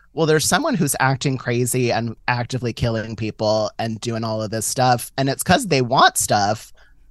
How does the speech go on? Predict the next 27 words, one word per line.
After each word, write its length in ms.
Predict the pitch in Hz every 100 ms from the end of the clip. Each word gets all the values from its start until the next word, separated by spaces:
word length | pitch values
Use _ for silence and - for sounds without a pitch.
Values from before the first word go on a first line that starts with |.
| -
but 200 | 151 139
that's 280 | 151 151 -
not 160 | 156
the 80 | 135
way 240 | 127 135 131
to 60 |
go 120 | 123
about 320 | 120 117 135 120
it. 80 | -
And 200 | 143 135
that, 360 | 139 135 135 120 - _ - - -
that 180 | 156 165
was 140 | 160
the 60 | 135
very 280 | 139 131 123
easy 340 | 120 120 123
thing 280 | - 117 113
that 100 | 104
I 100 | 104
think 300 | - 110 95
gripped 320 | 117 110 -
me 100 | 107
at 80 | 98
a 60 |
very 260 | 98 104 98
young 260 | 98 101 98
age. 560 | 104 107 101 92 98